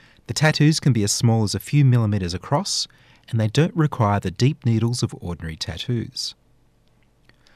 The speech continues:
The researchers first developed an ink that changed colour according to sodium levels in the blood to monitor the health of your heart, and also the hydration of athletes. Too much sodium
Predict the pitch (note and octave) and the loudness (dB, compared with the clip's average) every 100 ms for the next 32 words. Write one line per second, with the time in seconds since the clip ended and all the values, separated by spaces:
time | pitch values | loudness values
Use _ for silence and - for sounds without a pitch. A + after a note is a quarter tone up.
0 | _ _ _ _ C3+ F#3 - G3 F3 B2+ | _ _ _ _ 4 4 4 2 2 0
1 | - D3 F#3 - B2+ B2 A#2+ G#2+ A2 - | 2 2 2 0 2 2 2 0 0 -2
2 | - - - - E3 E3+ - F#2+ F#2 G2+ | -8 -8 -4 0 0 -2 -4 -4 -2 -4
3 | - F2+ F2+ A2 - D3 D#3+ C3+ G2+ F2 | -4 -4 -4 -4 -2 -2 0 0 0 -4
4 | E2+ - E2 E2 E2+ - - _ - A2+ | -6 -8 -8 -10 -12 -14 -20 _ -6 0
5 | A2 C3+ D3 E3+ D3 A2 F2 F2+ G2+ G2 | 2 2 0 -2 -2 -2 -2 -4 -4 -4
6 | - C#3 - - - _ _ _ _ - | -4 -4 -6 -10 -20 _ _ _ _ 0
7 | C#3+ F3+ - B2+ A2+ - - - C#3+ D3 | 4 4 2 2 0 -4 -8 -2 0 2
8 | B2+ A2 G2+ - G2+ F#2 G#2+ - - - | 0 0 0 0 0 0 -4 -6 -10 -10
9 | - - - _ _ _ _ _ _ _ | -10 -10 -10 _ _ _ _ _ _ _
10 | _ _ _ _ _ - - G3+ C3+ - | _ _ _ _ _ -2 4 6 4 2
11 | - D#3+ C#3 E2+ | 2 2 0 -2